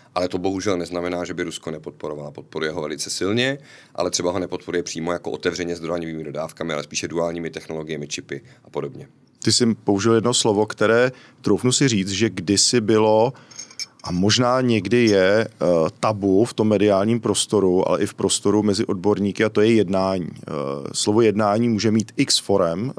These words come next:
Speaker 2: Eh, já k tomu přidám nějaká mírová jednání. Eh, jednou na to bude muset dojít, je to tak. Ale bylo to, to, to slovo skutečně, eh, jako s, s Ruskem se přece nemluví.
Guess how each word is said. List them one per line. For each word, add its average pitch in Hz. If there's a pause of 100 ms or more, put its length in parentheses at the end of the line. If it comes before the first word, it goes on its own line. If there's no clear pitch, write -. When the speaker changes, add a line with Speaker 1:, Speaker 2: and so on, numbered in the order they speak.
Speaker 2:
Eh, 90 (640)
já 95
k -
tomu 123
přidám 120
nějaká 117
mírová 113
jednání. 90 (100)
Eh, - (300)
jednou 120
na 131
to 131
bude 131
muset 131
dojít, 123
je 117
to 135
tak. -
Ale 110
bylo 175
to, 196
to, 156
to 147
slovo 156
skutečně, 143
eh, 143 (720)
jako 135
s, 123
s -
Ruskem 147
se -
přece 98
nemluví. 123